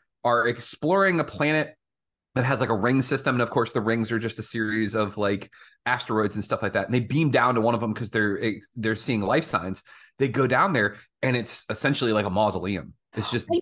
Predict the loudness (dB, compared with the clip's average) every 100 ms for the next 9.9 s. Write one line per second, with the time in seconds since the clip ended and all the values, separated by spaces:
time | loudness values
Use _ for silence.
0 | 2 4 4 2 0 -2 -6 -4 -2 -2
1 | 0 2 4 4 2 0 -4 -10 -14 -8
2 | -6 -4 -2 -2 -2 -4 -8 -16 -10 -6
3 | -2 -2 0 -2 -6 -2 0 0 -2 0
4 | 2 2 0 -2 -4 -2 2 4 4 2
5 | 2 2 0 0 0 -2 -2 0 0 0
6 | 0 0 -2 -2 -4 -20 -20 _ _ -2
7 | 0 4 2 2 -2 -2 -2 0 0 2
8 | 2 2 0 -2 0 2 4 4 4 2
9 | 0 2 0 0 -4 -6 -6 -8 -12